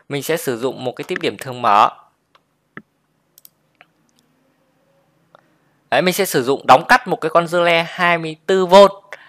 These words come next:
và gì ạ? Đây. Đấy, cái con dơ le này mình đặt tên nó là K một đi.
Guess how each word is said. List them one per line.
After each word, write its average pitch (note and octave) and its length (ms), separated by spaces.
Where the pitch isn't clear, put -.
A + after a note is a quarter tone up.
và C3 260
gì C3 80
ạ? B2+ 100
Đây. B2+ 120
Đấy, C#3 220
cái - 100
con F#3 140
dơ F3+ 140
le F3+ 280
này D3+ 200
mình C3 220
đặt C3 180
tên D#3+ 160
nó D#3 80
là D#3+ 120
K D3 180
một C3 220
đi. C3+ 80